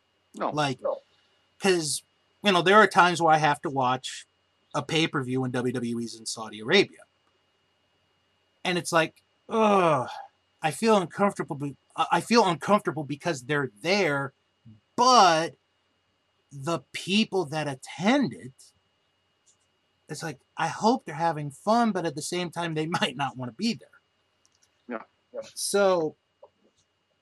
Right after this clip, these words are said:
Speaker 2: it's like, you wanna side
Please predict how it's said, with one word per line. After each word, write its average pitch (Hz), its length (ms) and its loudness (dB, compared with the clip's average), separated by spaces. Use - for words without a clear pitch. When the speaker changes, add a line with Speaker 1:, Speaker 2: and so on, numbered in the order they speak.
Speaker 2:
it's 190 160 -6
like, 170 260 0
you 190 180 -8
wanna 220 420 2
side 208 640 4